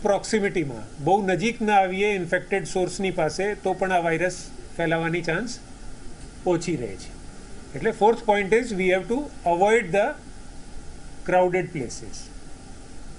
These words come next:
And fifth point, ર્યુમરથી બચવાનું,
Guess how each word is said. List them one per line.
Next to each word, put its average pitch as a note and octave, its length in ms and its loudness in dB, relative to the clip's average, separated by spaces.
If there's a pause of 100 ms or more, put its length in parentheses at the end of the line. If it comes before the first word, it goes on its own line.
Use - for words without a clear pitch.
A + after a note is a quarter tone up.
(760)
And E3+ 180 -2
fifth - 440 2
point, F#3+ 400 0 (2000)
ર્યુમરથી A3 580 4
બચવાનું, F#3 640 0